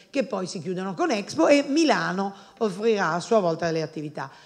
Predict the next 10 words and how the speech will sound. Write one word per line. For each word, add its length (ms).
Ci 160
stiamo 380
lavorando 360
in 80
questi 280
giorni, 340
ma 180
in 120
questo 260
periodo, 640